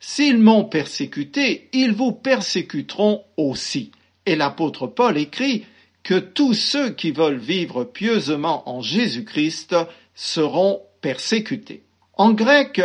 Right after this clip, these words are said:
la langue du Nouveau Testament, un seul mot veut dire épreuve et tentation. C'est leur but qui les différencie.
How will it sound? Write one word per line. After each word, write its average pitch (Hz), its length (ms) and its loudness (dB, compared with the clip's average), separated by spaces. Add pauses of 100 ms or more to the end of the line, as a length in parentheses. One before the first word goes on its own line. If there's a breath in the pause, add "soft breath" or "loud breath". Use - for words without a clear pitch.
(140)
la 147 220 -2
langue 170 260 2
du 127 140 -2
Nouveau 123 240 -2
Testament, 226 840 0
un 185 140 0
seul 233 400 2
mot 208 240 4
veut 156 180 2
dire 190 440 0 (240)
épreuve 175 720 0 (120)
et 151 160 -6
tentation. 147 720 -2 (720)
C'est - 400 0
leur 156 280 0
but 214 680 0
qui - 180 -4
les 143 140 2
différencie. 143 840 -4